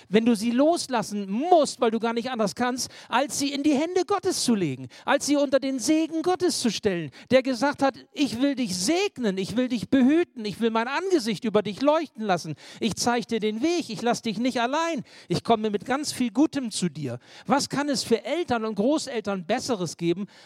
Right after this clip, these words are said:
als ihre Kinder und Enkelkinder unter diesen Segen zu stellen? Gar nichts. Gibt nichts Besseres. Ein anderes Beispiel.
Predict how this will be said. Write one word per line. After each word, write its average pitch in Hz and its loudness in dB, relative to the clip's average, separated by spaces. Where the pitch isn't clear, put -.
als - -2
ihre 175 0
Kinder 285 0
und 175 -4
Enkelkinder 202 -4
unter 175 -2
diesen 302 -2
Segen 143 -2
zu - -10
stellen? 110 -12
Gar 381 -8
nichts. - -6
Gibt - -2
nichts 208 -2
Besseres. - -10
Ein 170 0
anderes 254 -2
Beispiel. 104 -10